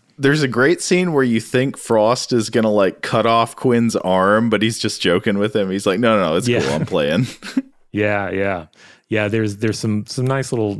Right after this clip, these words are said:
Speaker 2: nods to, like, the s-, the, the very s-, the subtle manipulation that Frost has in play over Quinn. Um, but yeah,
Speaker 1: But they're
Speaker 2: he's,
Speaker 1: bros.
Speaker 2: he,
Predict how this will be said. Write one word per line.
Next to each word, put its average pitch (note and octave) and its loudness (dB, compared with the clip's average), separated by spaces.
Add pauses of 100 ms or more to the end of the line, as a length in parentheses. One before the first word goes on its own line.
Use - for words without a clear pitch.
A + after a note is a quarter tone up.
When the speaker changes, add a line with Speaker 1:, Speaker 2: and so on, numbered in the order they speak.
(140)
Speaker 2:
nods G#2 -2
to, - -8
like, G2+ -2
the - -10
s-, - -12
the, G2 -4
the F#2+ -6
very G#2 -2
s-, - -8
the G2+ -10
subtle B2 -4
manipulation F#2+ -4 (300)
that G2 -4
Frost F#2 -4
has F#2 -6
in F2 -8
play F2+ -4
over E2+ -12
Quinn. E2+ -8 (420)
Um, D#2+ -10 (560)
but G2 -2
yeah, B2+ 4
Speaker 1:
But - 2
they're F3+ 4
Speaker 2:
he's, E3 0
Speaker 1:
bros. D#3+ 4
Speaker 2:
he, D3 -2